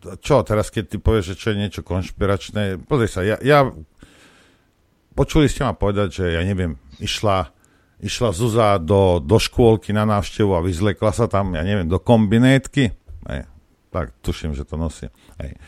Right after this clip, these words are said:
Ale, <laughs> jasne, že si ma to nepočul, lebo to neviem. Ale že mi niekto pochcal koberec v Grashalkovičovom paláci, to viem. A počuješ to ohlušujúce ticho z ich strany?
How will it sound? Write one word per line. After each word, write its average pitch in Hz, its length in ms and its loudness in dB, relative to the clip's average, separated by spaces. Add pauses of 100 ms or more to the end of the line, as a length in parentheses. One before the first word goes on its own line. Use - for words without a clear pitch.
(240)
Ale, 95 320 -4 (480)
<laughs> - 420 -20
jasne, 185 260 4
že 170 100 8
si 156 100 2
ma 160 100 4
to 156 100 2
nepočul, 151 400 4
lebo 151 160 10
to 151 100 4
neviem. 156 460 6 (240)
Ale 110 160 2
že 135 140 4
mi 156 120 4
niekto 175 280 8
pochcal 170 440 8
koberec 170 400 8
v 123 120 0
Grashalkovičovom 151 720 6
paláci, 143 760 6
to 170 200 8
viem. 143 460 8 (380)
A - 120 -2
počuješ 165 440 8
to - 120 4
ohlušujúce 147 680 8
ticho 170 480 8
z 127 120 4
ich 143 100 2
strany? 165 540 4